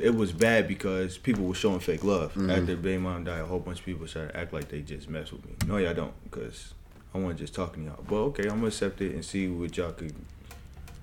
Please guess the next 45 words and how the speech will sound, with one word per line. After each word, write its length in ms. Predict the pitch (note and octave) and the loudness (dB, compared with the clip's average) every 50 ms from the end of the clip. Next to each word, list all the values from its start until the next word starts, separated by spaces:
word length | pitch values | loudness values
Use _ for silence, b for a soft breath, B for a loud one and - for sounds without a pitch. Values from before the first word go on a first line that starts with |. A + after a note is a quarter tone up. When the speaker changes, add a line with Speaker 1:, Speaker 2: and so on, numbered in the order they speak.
| - - - | -12 -2 6
Speaker 1:
Well, 160 | F#2+ A2 A#2+ | 8 10 10
if 100 | A#2 - | 10 12
y'all 160 | C#3 C3+ B2+ | 12 12 12
claim 300 | - - C#3+ D3+ D#3 C#3 | 12 10 10 10 12 12
y'all 120 | B2 A2 G#2 | 12 12 10
gonna 200 | G2+ G2+ G2+ A2 | 8 6 6 8
help, 180 | C3 C3 G#2 E2+ | 8 8 8 8
what 140 | G#2 G2+ | 6 4
could 200 | - A2+ A2+ G2+ | 4 2 4 4
y'all 120 | A2 G2 F#2+ | 6 6 6
really 220 | G2+ G2+ G2 F#2 | 6 6 4 4
do 180 | F2 G#2+ A2+ G#2 | 4 4 4 4
to 80 | G2 | 4
Speaker 2:
Yeah. 160 | F2 F2+ F#2 G#2 | 4 6 8 8
Speaker 1:
make 160 | A#2 A#2 G2+ | 8 8 8
me 140 | A2+ A#2 - | 6 4 4
feel 260 | - B2 A#2+ A2 G#2 | 6 8 10 10 10
back 300 | F#2 A2 A2 G#2 F#2 F2+ | 10 8 8 8 8 8
better 220 | A2 A2+ G#2+ G2 | 10 10 10 8
and 160 | F2+ E2+ E2 D#2+ | 6 4 2 4
boot 180 | A2+ A2+ F#2 | 4 4 4
me 160 | F#2+ G2+ G#2 A2 | 4 6 8 8
up 160 | G2 - - | 8 6 4
so 140 | - G2+ F#2 | 2 4 4
I 40 | F2+ | 4
could 260 | - F#2+ F2+ F2 E2 E2+ - - - E2+ | 4 2 2 2 0 -2 -6 -10 -4 -2
get 140 | G2+ G#2+ - | -2 0 2
this 180 | G2 F#2 G2+ | 2 2 4
off 160 | G2 F2+ E2+ | 2 2 2
my 80 | F2 E2+ | 0 0
mind, 300 | F2+ G2 G2+ F#2 F2 D2+ | 0 0 0 0 0 -2
get 80 | D2 E2 | -4 -4
my 80 | E2+ | -2
mind 320 | F2+ F#2+ G2+ G2+ F#2+ E2+ E2 | 2 4 4 4 4 4 2
back 140 | E2 D#2 | -2 -2
clear? 280 | - - E2+ D#2+ D#2 - - - - - - - - - - - - - - - - | -2 0 0 0 -2 -4 -6 -10 -14 -16 -16 -16 -16 -16 -14 -14 -16 -14 -12 -4 0
I 80 | F#2+ | 2
had 220 | F#2+ G2+ G2+ G2+ G2 | 4 6 6 6 4
a 20 | |
few 200 | F#2+ - A#2+ A2 | 4 4 2 2
people 260 | - A#2 G#2+ G2+ G2 | 4 2 2 2 2
really 460 | F2+ E2 G2 G#2+ G2+ G2+ G2 G2 F2 - B B B B B B B - | 2 4 6 6 6 6 4 4 2 -2 B B B B B B B -12
step 340 | - - A2+ G#2 G2 - | 0 6 6 6 6 6
in 180 | A2+ A#2 A2 G2 | 6 4 4 4
and 300 | F2+ F2 F2 E2 - | 4 2 0 -2 -6